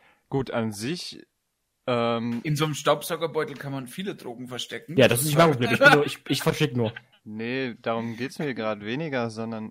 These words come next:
Speaker 1: eher die, der, der Preis setzt sich ja wahrscheinlich einfach nur daraus zusammen, dass das Pakete verschicken ins Ausland ja relativ teuer ist.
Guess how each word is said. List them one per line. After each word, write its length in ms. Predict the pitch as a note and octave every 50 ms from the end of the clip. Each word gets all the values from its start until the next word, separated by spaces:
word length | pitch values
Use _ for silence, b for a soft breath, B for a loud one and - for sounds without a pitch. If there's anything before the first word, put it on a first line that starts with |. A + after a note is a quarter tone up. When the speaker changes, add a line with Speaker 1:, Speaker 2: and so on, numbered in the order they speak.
| -
Speaker 1:
eher 520 | - - A2+ A#2 B2 B2 B2 A#2+ A#2 A2+ - _ _ _ _ _ _ _ _ _ _ _ _ _ _ _ -
die, 260 | A2+ A2+ A2+ A2+ A2
der, 320 | - - A2+ G#2+ G2+ F#2+ G2+
der 180 | - - G#2
Preis 500 | G2 - - - G#2 G#2+ C#3 D3+ D3+ -
setzt 220 | - A#2+ A2 - -
sich 160 | A#2+ A2+ -
ja 180 | - A2 A2+ G#2+
wahrscheinlich 440 | A2 G#2+ - A2+ A2+ A2+ A2 G#2+ G#2+
einfach 200 | A2+ A2+ - A#2+
nur 220 | A2+ A#2+ A#2+ A2+ - _ _
daraus 360 | - G#2+ A2 A2+ A#2+ B2+ B2+ -
zusammen, 340 | - A#2+ A2+ A#2+ A#2 A#2+
dass 180 | G#2+ A2+ A2 -
das 160 | A2+ G#2+ -
Pakete 440 | - A2+ G#2 - - B2+ C3+ - -
verschicken 540 | - - A#2 - - - B2 A#2 - A#2+ A2 -
ins 260 | - A#2+ A2+ G#2 -
Ausland 540 | - - C3 C3+ C3 - - B2+ A2+ G#2 G#2+
ja 80 | A2+
relativ 460 | A2 A2 A2+ A2+ A2 G#2 - A2 F#2+
teuer 380 | - - A#2+ C#3 D3 A2 G2 F#2+ G#2
ist. 200 | G2+ - -